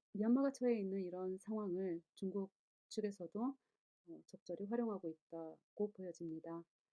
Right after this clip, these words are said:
어, 실제로 이천이십 년에 해외 첫 순방지로 미얀마를 택해서 시진핑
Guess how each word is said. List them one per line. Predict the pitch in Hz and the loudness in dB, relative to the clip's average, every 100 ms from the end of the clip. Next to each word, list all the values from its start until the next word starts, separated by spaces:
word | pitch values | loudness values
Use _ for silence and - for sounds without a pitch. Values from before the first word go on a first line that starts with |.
| _ _ _ | _ _ _
어, | 165 160 | -18 -8
실제로 | - 233 233 233 | -2 2 6 6
이천이십 | 185 - 208 202 196 - 214 | 4 -2 -4 -4 -4 0 0
년에 | 185 170 170 _ _ _ _ _ - 170 190 262 _ _ _ _ - 233 | 2 0 -2 _ _ _ _ _ -6 -2 -2 -4 _ _ _ _ -6 2
해외 | 214 214 | 2 2
첫 | - 247 233 | 0 -2 2
순방지로 | 254 247 254 190 170 156 170 170 185 | 4 6 6 4 0 -4 -6 -4 -2
미얀마를 | 165 170 170 160 185 214 233 _ _ _ - | -2 -2 -4 -4 -4 -4 -6 _ _ _ -10
택해서 | 226 - 185 - 185 165 _ _ _ _ - | -6 -4 -4 -2 -2 -2 _ _ _ _ -8
시진핑 | - 226 220 - 208 208 | -4 0 -2 0 -2 -2